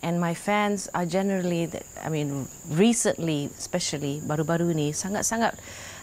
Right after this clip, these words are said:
supportive, sangat-sangat nak ikut apa yang saya buat, apa yang saya nak, s-, uh, apa ni, nak push dia orang follow. So, Alhamdulillah.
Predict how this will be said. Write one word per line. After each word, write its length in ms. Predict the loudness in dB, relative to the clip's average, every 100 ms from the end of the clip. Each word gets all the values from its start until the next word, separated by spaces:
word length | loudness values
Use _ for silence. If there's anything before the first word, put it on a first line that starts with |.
| -8
supportive, 600 | -2 0 2 0 0 -2 -4 -10
sangat-sangat 680 | -6 -4 -2 -2 0 0 -2 -4 -14 -16 -12 -2
nak 160 | 0 0
ikut 240 | 2 0
apa 180 | 2 2
yang 120 | 2
saya 160 | 4 2
buat, 320 | 4 2 2
apa 220 | -2 -2
yang 160 | 0 0
saya 320 | 0 2 2
nak, 320 | 2 0 -2 -6 -16 -18 -18 -18 -10 -10 -10 -20 -6
s-, 360 | -2 -2 0
uh, 240 | 2 2 2 -2 -6
apa 220 | -6 -2
ni, 240 | 2 4 4
nak 240 | 2 -2 -2
push 440 | 4 6 4 0 2
dia 160 | 2
orang 400 | 4 2 2 -2 -6 -10 -10 -10
follow. 480 | -2 0 0 -2 -4 -10 -20 -20
So, 240 | -14 -8 -6
Alhamdulillah. 640 | -6 -6 -6 -6 -8 -12